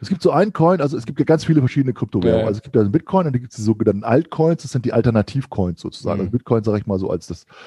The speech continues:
Speaker 1: Goldstandard und dann gibt's halt
Speaker 2: Mhm.
Speaker 1: diesen Ethereum und die meisten anderen, die, also die an-, die meisten anderen Kryptowährungen sind auf Ethereum,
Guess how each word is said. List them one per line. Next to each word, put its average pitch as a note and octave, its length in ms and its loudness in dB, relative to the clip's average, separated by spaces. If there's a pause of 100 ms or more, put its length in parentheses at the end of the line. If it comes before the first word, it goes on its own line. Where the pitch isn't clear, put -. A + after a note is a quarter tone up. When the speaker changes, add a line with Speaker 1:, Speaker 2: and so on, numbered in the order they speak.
(120)
Speaker 1:
Goldstandard B2+ 640 2
und A2 80 -4
dann G#2 80 -2
gibt's G#2+ 160 -10
halt F2 120 -2
Speaker 2:
Mhm. - 20 -6
Speaker 1:
diesen - 180 -12 (160)
Ethereum C3+ 480 2
und G2 100 0
die A2 60 0
meisten C#3+ 560 0 (400)
anderen, C#3 380 2
die, A#2+ 240 -2 (100)
also G2 160 0
die G2 100 -2
an-, G#2 180 -2
die G#2+ 80 -4
meisten A#2 320 -2
anderen A2+ 280 -2
Kryptowährungen G#2 640 0
sind A2 160 -4
auf G#2 140 -4
Ethereum, G2+ 580 2